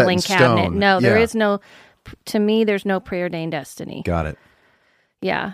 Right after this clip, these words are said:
Speaker 1: and there is no preset, like, "Here's a file, let me open it, and this is who you are," because you're shifting and growing on a constant basis, so no one could really,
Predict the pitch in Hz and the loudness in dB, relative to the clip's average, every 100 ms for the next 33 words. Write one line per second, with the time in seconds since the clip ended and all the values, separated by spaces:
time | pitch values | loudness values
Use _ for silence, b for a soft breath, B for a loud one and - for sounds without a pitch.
0 | 220 202 196 190 190 190 180 - - 196 | -6 -4 0 0 -2 -2 -4 -6 -4 -4
1 | 185 - 190 175 180 175 175 - 185 180 | -4 -2 -2 -2 -2 -2 -2 -4 -4 -4
2 | 175 - 180 175 170 160 170 175 - 185 | -8 -4 -2 0 0 -2 -4 -4 -4 -4
3 | 175 170 170 180 175 170 170 - 180 165 | -2 -4 -4 -4 -4 -6 -10 -6 -4 -2
4 | 165 180 170 165 - 175 - - 202 202 | -2 -2 -2 -6 -8 -8 -10 -10 -4 -2
5 | 196 - 208 - 196 180 175 170 170 175 | -2 -4 -4 -4 -6 -4 -6 -4 -4 -2
6 | 175 165 156 156 - 175 170 - 165 156 | -4 -6 -8 -10 -10 -8 -8 -10 -12 -10
7 | - 170 175 - 165 170 170 175 185 180 | -6 -6 -6 -10 -10 -8 -6 -4 -4 -6
8 | 170 156 170 170 165 | -10 -8 -6 -4 -6